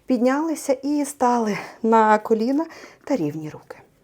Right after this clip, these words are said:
Глибоко вдихнули. Видихнули також, пальці витягнуті. Ще один раз глибокий вдих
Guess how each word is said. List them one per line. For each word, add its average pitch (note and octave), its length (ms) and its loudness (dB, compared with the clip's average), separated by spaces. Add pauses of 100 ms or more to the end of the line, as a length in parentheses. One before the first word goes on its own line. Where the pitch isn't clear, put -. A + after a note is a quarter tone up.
(1120)
Глибоко A3+ 560 6
вдихнули. G3 800 -2 (600)
Видихнули A#3+ 720 4
також, G#3+ 480 -2 (400)
пальці F#3 440 2
витягнуті. E3 880 -6 (840)
Ще D3+ 260 -2
один D#3 260 0
раз D3 260 -6
глибокий D#3 560 -2
вдих F3 420 -6